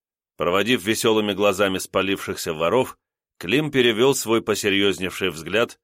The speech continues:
на Илью. Он долгим внимательным взглядом в упор рассматривал Журавлёва, и по его озабоченному, задумчивому лицу было понятно, что в голове у Орлова происходит мучительный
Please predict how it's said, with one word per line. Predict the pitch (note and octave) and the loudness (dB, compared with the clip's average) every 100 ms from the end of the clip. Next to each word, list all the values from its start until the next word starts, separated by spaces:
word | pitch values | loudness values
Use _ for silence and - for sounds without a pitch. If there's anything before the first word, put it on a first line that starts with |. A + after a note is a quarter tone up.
| _ | _
на | - E2+ G2+ | -8 -2 0
Илью. | A#2 A2+ D#2 B1+ _ _ _ _ _ _ _ _ | 0 -2 -4 -6 _ _ _ _ _ _ _ _
Он | - F2+ G2+ | -4 -4 2
долгим | A2+ A2 A2 G2 | 2 2 0 -2
внимательным | G#2 G#2 G2+ G2+ G2+ | -2 0 0 -2 -2
взглядом | F2 D2+ G2+ F#2+ F#2 | -4 0 0 0 -2
в | F2 | -4
упор | F#2 G#2 G2 - | -2 0 0 -2
рассматривал | F#2 F#2+ - G2 - F#2 F2 | -4 -4 -2 -4 -2 -2 -2
Журавлёва, | E2 F2+ E2 D#2 A2 A#2 A#2+ - _ _ _ | -2 -4 -4 0 0 2 -2 -6 _ _ _
и | - | -10
по | E2 G2+ | -2 0
его | A2 C#3+ | 4 4
озабоченному, | B2+ A#2 A#2+ C3 B2 A#2 A2 G#2+ G2+ - | 4 2 2 2 0 -2 0 0 0 -4
задумчивому | G2 A2 G#2+ G#2+ - F#2 F2+ E2+ | 0 0 0 -4 -4 -4 -2 -4
лицу | E2 - B2 C3 - _ _ _ | -6 -2 2 2 0 _ _ _
было | - D#2 C#3+ D3 | -8 0 2 2
понятно, | A2 G2+ A#2+ - F#2 | 0 0 -2 -2 -6
что | - | -4
в | F#2+ F2 | -4 0
голове | G2+ G2+ G2+ G#2+ | 2 4 2 2
у | G2 | 0
Орлова | F#2+ F#2 A2 A2 | 0 2 4 2
происходит | - G2 F2+ G#2 G2 F2 | 2 -2 0 -2 -2 -4
мучительный | F#2 F2+ A#2+ B2+ B2 B2 B2 A#2+ | -6 -4 -4 -2 -2 0 0 -2